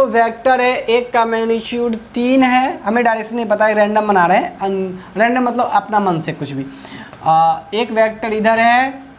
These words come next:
चार magnitude का, एक तीन magnitude का, दो vector है, आ, तीन का, और उसके बीच का angle साठ डिग्री है, तो resultant क्या आएगा आर, उसका magnitude बताइए, Mod यानी resultant का mod बताइए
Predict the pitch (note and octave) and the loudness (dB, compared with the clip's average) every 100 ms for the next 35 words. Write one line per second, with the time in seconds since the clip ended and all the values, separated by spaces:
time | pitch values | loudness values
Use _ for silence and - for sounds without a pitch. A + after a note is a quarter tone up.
0 | - G#3+ G3 G#3+ G#3+ G#3+ G#3+ G#3+ A3+ G#3+ | -2 2 2 2 -4 -2 -2 -4 -4 -4
1 | G#3 A#3 - G3+ F#3+ - A3 A3 A3 G#3+ | 2 2 2 -4 -6 -6 -6 -4 -2 -2
2 | G#3+ A#3 A3+ G#3+ A#3 B3+ - - - - | -4 -4 -6 0 2 2 -2 -18 -20 -10
3 | E3+ F#3 G#3 G#3 G3+ A#3 A3+ A#3 - - | -2 0 4 2 2 0 2 2 -2 -10
4 | - - - - - - D3+ D3+ D3 D3+ | -20 -20 -20 -20 -20 -8 0 4 4 4
5 | D3 D3+ D3+ - - - - A3+ A#3 A3+ | 4 4 2 -2 -12 -20 -6 -2 0 2
6 | A#3+ A#3+ - - - F#3 F#3+ F#3+ A#3 F#3+ | 2 0 -12 -16 -2 0 0 -6 -4 -2
7 | A3 B3 B3 G#3 G#3+ G#3+ - G#3+ A3 G#3+ | -2 -2 0 2 2 -2 2 2 2 0
8 | A3+ A3+ A3+ A3+ G#3 G#3 G#3 G3+ G3+ A#3+ | -4 -2 -2 -2 -2 0 0 -2 -2 -2
9 | A#3+ - A3+ G3 F#3 F#3 G3+ G3+ G3 A3+ | -2 0 0 2 0 2 0 2 2 0
10 | - - - G#3 G#3 B3+ A3+ A3 A3+ A3 | -4 -18 -12 -12 0 0 0 0 0 0
11 | A#3 A3+ C#4+ D4 B3+ G3+ E3+ D#3+ D#3 F3+ | -2 0 2 4 2 2 0 0 -2 -2
12 | G3+ A3+ A#3+ G#3 G#3 G#3+ G#3+ G#3 G#3 A3 | 2 2 2 -2 -2 -2 -2 -2 -2 -4
13 | A3 G#3+ G3+ G3 E3+ D#3+ D#3 D3+ | -2 0 2 2 0 -2 -2 -2